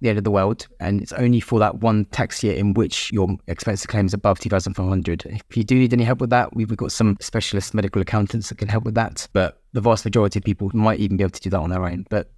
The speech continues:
it's just to say that, you know, for most people, use a guide, it's brilliant. Being biased here, but it really is good. Those of you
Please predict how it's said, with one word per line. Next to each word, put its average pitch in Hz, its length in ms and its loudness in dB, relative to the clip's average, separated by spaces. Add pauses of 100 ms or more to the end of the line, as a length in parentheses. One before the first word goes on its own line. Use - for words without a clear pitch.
it's 127 120 -4
just 147 140 2
to 110 60 -2
say 92 320 4
that, 98 240 0
you 101 60 2
know, 98 140 2
for - 120 -4
most 135 200 4
people, 123 360 0
use 120 220 0
a 110 40 0
guide, 101 360 2
it's - 160 -8
brilliant. 98 520 0
Being 101 160 2
biased 95 300 4
here, 90 140 0
but 87 140 -2
it 110 100 0
really 98 160 2
is - 80 -4
good. 92 320 -2
Those 107 160 4
of 104 100 0
you 101 160 4